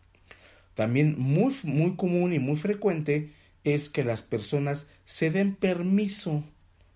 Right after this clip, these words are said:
para consumir, para echarse un trago, para echarse una cerveza, se premien por haber mantenido cuatro, cinco, tres meses de abstinencia y se digan, "Lo merezco, creo que lo puedo controlar,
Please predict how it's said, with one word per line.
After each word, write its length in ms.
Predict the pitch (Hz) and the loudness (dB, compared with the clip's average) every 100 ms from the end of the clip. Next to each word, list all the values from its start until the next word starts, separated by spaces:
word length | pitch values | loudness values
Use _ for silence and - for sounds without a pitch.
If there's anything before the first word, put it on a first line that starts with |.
| - | -4
para 240 | 147 143 139 | 0 0 0
consumir, 640 | 147 143 156 175 175 175 - _ _ - | -2 0 0 2 0 -4 -18 _ _ -2
para 180 | 139 127 | 0 0
echarse 360 | - 143 - | 2 0 2
un 100 | 147 | 0
trago, 480 | 147 156 143 139 143 | 2 2 2 0 -2
para 140 | 147 110 | -2 -2
echarse 280 | 135 127 | -4 -4
una 140 | 135 131 | -4 -4
cerveza, 600 | 143 127 147 151 139 127 - - - - | -4 0 0 0 -2 -10 -12 -20 -20 -18
se 240 | - 139 123 | -2 0 2
premien 640 | 156 160 202 190 156 151 | 4 4 4 4 2 2
por 160 | 143 127 | 0 0
haber 180 | 139 | 2
mantenido 640 | 151 139 131 127 139 139 135 | 0 0 0 0 0 0 -2
cuatro, 800 | 139 147 151 147 143 139 139 - - - - | 2 2 2 0 0 0 -2 -8 -20 -20 -20
cinco, 800 | - - 151 160 156 151 147 147 | -12 0 2 2 0 2 2 4
tres 300 | 147 143 135 | 2 0 0
meses 340 | 143 143 135 | -2 -2 -4
de 80 | 113 | -4
abstinencia 800 | 104 - 117 131 151 - 123 131 - _ - - - - | -4 -4 -2 0 -2 -2 -6 -6 -10 _ -20 -20 -12 -6
y 80 | |
se 160 | - 151 | -2 2
digan, 340 | 170 165 151 151 | 2 2 0 0
"Lo 180 | 117 117 | -2 0
merezco, 720 | 117 123 147 - - 151 151 - _ _ _ _ | 0 2 0 -2 -2 -2 -2 -8 _ _ _ _
creo 200 | 156 151 | -2 0
que 80 | 127 | 0
lo 180 | 117 - | -4 -2
puedo 300 | 123 117 - | -4 -4 -4
controlar, 760 | 98 98 101 113 139 143 143 | -4 -2 -2 0 0 -2 -8